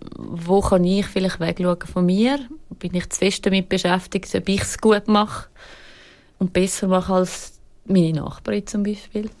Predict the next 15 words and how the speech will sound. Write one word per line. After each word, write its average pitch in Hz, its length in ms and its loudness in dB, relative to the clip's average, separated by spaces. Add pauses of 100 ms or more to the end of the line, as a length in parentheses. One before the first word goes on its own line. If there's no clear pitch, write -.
(240)
Wenn 180 180 6
man 175 100 6
sich, 180 320 -6
ähm, 175 480 4 (540)
ja, 185 160 0
nicht 185 220 0
versteht. - 800 -2 (1040)
Und 196 320 4 (640)
ich 196 140 -2
finde 202 260 2
eben, 190 260 2 (280)
das 202 220 -2
Prinzip, 202 640 0 (720)
Jesus 196 720 4
ist 196 340 0